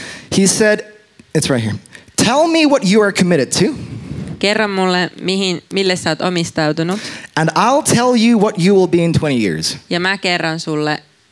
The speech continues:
Speaker 2: kuka sä oot kahdenkymmenen vuoden päästä.
Speaker 1: I was thinking about this, I think earlier today or a couple days ago.
Speaker 2: Good one.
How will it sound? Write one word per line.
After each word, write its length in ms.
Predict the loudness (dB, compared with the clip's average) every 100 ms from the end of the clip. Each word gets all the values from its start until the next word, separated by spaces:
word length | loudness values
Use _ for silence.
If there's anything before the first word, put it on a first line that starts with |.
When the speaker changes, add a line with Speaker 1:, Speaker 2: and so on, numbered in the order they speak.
| _ _ _ _ _ _ _ _ -6
Speaker 2:
kuka 280 | -2 0 -2
sä 100 | -2
oot 120 | -4
kahdenkymmenen 540 | -4 -4 -4 -6 -6 -4
vuoden 220 | -4 -4
päästä. 280 | -6 -8 -12 -18 -16 -12 -2 0
Speaker 1:
I 20 |
was 140 | 2
thinking 320 | 0 2 2
about 160 | 2 2
this, 380 | 2 0 -4 -10 -16 -20 -20 -20 -20 -20 -20 -14 -6
I 40 | -2
think 160 | 0
earlier 300 | 2 2 2
today 260 | 2 2 2
or 120 | 2
a 40 | 0
couple 240 | -2 0
days 160 | 2 2
ago. 180 | 0 -2
Speaker 2:
Good 140 | -8 -16
one. 160 | -16